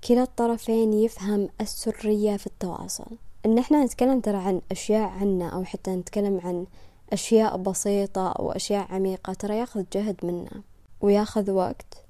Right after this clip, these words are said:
لأن إحنا جالسين نتعلم نثق بالأشخاص، جالسين نتعلم نتكلم عن أشياء تعلمنا إن إحنا ما نتكلم عنها.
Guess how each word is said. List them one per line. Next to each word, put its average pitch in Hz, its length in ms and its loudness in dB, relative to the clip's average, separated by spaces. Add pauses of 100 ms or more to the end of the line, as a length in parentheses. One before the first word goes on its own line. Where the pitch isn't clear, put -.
(260)
لأن 214 300 2
إحنا 226 200 0
جالسين 208 360 0
نتعلم 202 640 0
نثق 190 340 -4
بالأشخاص، 180 800 -6 (200)
جالسين 190 320 0
نتعلم 196 540 0
نتكلم 190 540 -2
عن 165 120 -6
أشياء 196 520 -6 (420)
تعلمنا 196 560 2
إن 196 80 -2
إحنا 196 200 -2
ما 196 160 0
نتكلم 202 420 -2
عنها. 175 420 -4